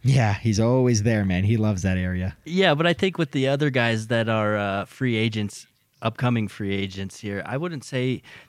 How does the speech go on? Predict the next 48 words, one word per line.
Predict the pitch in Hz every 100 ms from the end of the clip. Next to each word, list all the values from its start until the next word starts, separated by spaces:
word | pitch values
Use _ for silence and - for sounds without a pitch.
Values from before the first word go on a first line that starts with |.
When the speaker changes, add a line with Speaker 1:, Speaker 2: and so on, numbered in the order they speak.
| -
Speaker 2:
they | 113
necessarily | 117 113 - 131 123 117
are | 101
excited | 90 - - 98 131 131
to |
test | 123 143 139 -
free | - 143
agency | 147 139 147 - 160
because | 139 127 107
I | 104
think | 113 147 131
i-, |
in | 123 135 123
Colorado, | - 127 120 104 107 135
you | 104 113
know, | 107
you're | 104
obviously | 110 113 113 117 110
with | 101 117 117
a | 113
good | 120 113
team | - 107 113
and | 107
you | 107
have | 107
a | 101
great | 98 104 98
chance | 127 110 101
at | 101
winning. | 98 127 117 117 -
You |
know, | 104
guys | 107 107 104
like | 107
Kadri, | - 110 107 107
Burakovsky | 104 107 107 - 98 107 107
definitely | 95 110 - 127
wanna | 113
be | 101 107 131
around | 101 92 92
that. | 95 104 - - - -
So | -
I | 147
don't | 180
know | 165
if | 131
they're | 135 117
stoked, | - - 131 165 -